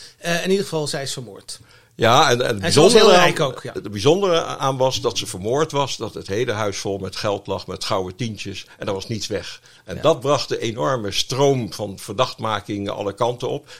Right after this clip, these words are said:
Speaker 2: Bovendien had ze twee, eh, klantenkringen. De wat betere mensen waarmee ze afsprak in tea rooms. Hè, de tea room tango komt daar vandaan.
Speaker 1: De Hagenaars
Speaker 2: Maar
Speaker 1: en de Hagenezen.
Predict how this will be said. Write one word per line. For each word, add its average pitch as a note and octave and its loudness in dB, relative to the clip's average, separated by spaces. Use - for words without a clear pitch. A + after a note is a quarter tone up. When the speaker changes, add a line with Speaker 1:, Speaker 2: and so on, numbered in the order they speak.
Speaker 2:
Bovendien C#3+ 0
had E3+ -6
ze E3 -6
twee, E3 0
eh, A#2+ 0
klantenkringen. G#2 -4
De C3 -10
wat B2 2
betere D#3 2
mensen D3 0
waarmee C3 2
ze A2+ -4
afsprak - -6
in F#2 -8
tea D#3+ 4
rooms. D#3+ 0
Hè, A#2+ -8
de C3+ -12
tea B2 -6
room F#2 -8
tango A2 0
komt G2 -8
daar F#2+ -2
vandaan. G#2+ -6
Speaker 1:
De C#3+ -6
Hagenaars F3+ 0
Speaker 2:
Maar - -6
Speaker 1:
en A3+ -2
de G3+ -2
Hagenezen. E3+ -4